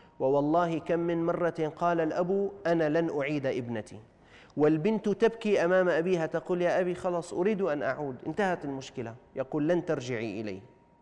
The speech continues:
لذلك لا تدخل أباك في المشكلة ولا أمك،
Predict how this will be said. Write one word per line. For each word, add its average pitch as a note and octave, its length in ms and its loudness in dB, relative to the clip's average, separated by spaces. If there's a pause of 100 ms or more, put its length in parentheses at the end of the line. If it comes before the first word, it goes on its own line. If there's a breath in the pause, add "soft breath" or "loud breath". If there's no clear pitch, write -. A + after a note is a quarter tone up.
(680 loud breath)
لذلك E3+ 560 2
لا F3+ 200 4
تدخل G3+ 480 0
أباك D#3 380 0
في - 100 -14
المشكلة D3+ 520 -2
ولا B2+ 280 0
أمك، A2+ 240 -8